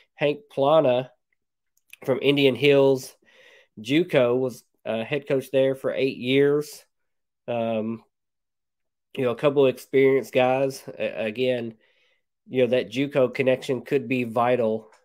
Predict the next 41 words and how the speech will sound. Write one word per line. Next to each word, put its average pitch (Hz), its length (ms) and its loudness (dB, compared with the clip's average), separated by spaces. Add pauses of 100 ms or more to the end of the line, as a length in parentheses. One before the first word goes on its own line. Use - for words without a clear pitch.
(240)
for 113 420 -4 (420)
kind 131 180 -2
of 113 100 -6
filing, 123 560 0
finding 127 320 -2
that 120 240 -6
talent 131 440 0
that 117 180 -4
maybe 123 320 -2
out 120 60 -2
of 113 80 -6
high 127 140 0
school 131 380 -2
didn't 120 260 -6
qualify 135 540 -2
or 110 220 -4 (440)
overlooked 127 540 0
and 120 80 -4
went 131 180 -4
juco. 147 460 -2
He, 156 180 -6
you 120 200 -8
know, 113 60 -6
you 127 180 -8
guarantee 139 500 -2
that 135 240 -4
guy's 117 220 -4
got 113 140 -4
a 104 40 -4
lot 110 180 -2
of 107 60 -6
connections 110 560 -8
in 113 80 -8
the 107 100 -6
juco 113 380 -6
world. 95 420 -8 (520)
Maybe 117 240 -4
finding 120 400 -2
those 113 260 -2
next 117 380 -4 (420)
great 120 360 -4